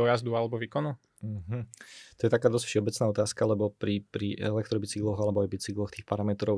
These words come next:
Speaker 2: je veľmi veľa. Často sú veľmi subjektívneho charakteru, ale teda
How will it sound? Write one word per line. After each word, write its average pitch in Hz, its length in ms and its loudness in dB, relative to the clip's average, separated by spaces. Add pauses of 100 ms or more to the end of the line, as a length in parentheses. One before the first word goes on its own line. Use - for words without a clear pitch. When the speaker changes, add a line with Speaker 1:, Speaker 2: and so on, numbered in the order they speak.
Speaker 2:
je 98 240 0 (640)
veľmi 107 480 4
veľa. 101 480 2 (400)
Často 107 240 -4
sú 117 160 -2
veľmi 101 160 4
subjektívneho 117 560 -2
charakteru, 120 480 0
ale 107 160 6
teda 104 400 2